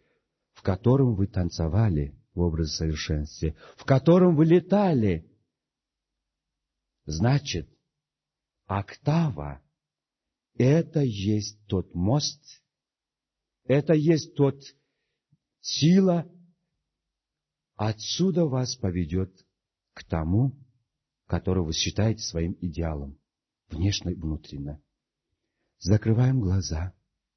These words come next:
руки опустили, плечи поправили,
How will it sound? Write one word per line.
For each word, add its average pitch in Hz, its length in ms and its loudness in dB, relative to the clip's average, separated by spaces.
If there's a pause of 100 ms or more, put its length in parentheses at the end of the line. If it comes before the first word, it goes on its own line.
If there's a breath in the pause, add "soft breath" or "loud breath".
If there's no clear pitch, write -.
(380)
руки 127 280 0
опустили, 92 800 -2
плечи 123 440 0
поправили, 95 920 -2